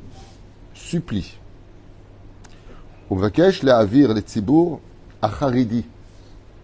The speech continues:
Donc on parle des commandos d'élite d'Israël qui sont sur le terrain et supplient le monde orthodoxe. LO er maspik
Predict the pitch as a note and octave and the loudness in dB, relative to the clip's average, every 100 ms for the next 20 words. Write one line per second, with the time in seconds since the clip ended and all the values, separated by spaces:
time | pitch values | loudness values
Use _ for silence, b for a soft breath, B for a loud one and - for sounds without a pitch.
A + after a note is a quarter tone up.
0 | - - - - b b b - - - | -20 -20 -20 -20 b b b -20 -14 -8
1 | G2 A2+ D#3 C#3+ C3+ C3 B2 B2+ A2+ A#2+ | -4 2 4 4 2 2 2 0 0 0
2 | A2 G#2 - G#2 A2 E3 D#3 A2 A#2 A2 | -2 -6 0 4 6 4 0 -6 -6 -4
3 | G#2+ G2 G2+ G#2+ D3+ D#3+ - A#2 A#2 - | -2 -2 0 0 -2 -6 -8 -6 -4 -6
4 | D#3+ - C3+ A2 A#2 C#3+ G2 E2 - A2+ | -8 0 2 4 2 -2 -4 -8 -8 -8
5 | - G2+ F2 A2 - - - - - - | -6 -4 -2 -4 -8 -20 -20 -20 -20 -20
6 | - - - - b b b b b b | -20 -20 -20 -20 b b b b b b
7 | - - G#2 C#3 D#3+ C3 D3 E3+ C#3 - | -16 -2 4 6 4 4 4 4 0 -4
8 | - E3+ - - | 0 -2 -2 -16